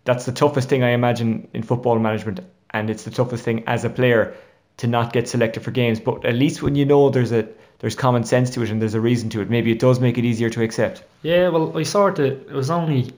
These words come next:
Speaker 2: the, probably the year after I left that I realised the games I played and why I played, and I said, "Well, he was obviously playing me in those games for those reasons." Um, what Michael was, was a great man manager, so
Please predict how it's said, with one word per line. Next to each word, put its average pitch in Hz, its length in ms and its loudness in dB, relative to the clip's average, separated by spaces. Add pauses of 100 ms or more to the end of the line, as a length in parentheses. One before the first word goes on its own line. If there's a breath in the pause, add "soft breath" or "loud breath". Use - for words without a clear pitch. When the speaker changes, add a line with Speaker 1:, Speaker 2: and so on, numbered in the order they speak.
(120)
Speaker 2:
the, 123 160 -4
probably 131 440 -2
the 117 120 -4
year 120 220 2
after 120 320 0
I 117 40 2
left 117 260 -4
that 117 140 -2
I - 20 -4
realised 113 720 -2 (680 soft breath)
the - 80 -8
games 123 380 2
I 110 40 -2
played 123 420 2
and 110 140 -4
why 123 200 2
I 123 40 2
played, 113 380 -4
and 104 240 -8 (260)
I 120 60 -6
said, 113 340 -6 (200)
"Well, 113 140 -6
he 110 60 -6
was 107 140 -4
obviously 120 300 -4
playing 113 260 -4
me 113 80 -2
in 107 60 -4
those 104 240 -2
games 110 260 -4
for - 80 -8
those 107 260 -2
reasons." 113 480 -4 (480 loud breath)
Um, 113 460 -6 (300)
what 123 200 0
Michael 127 320 0
was, 113 240 2
was 104 140 -4
a 104 60 -6
great 113 200 -2
man 117 220 0
manager, 113 320 -2
so 104 320 -8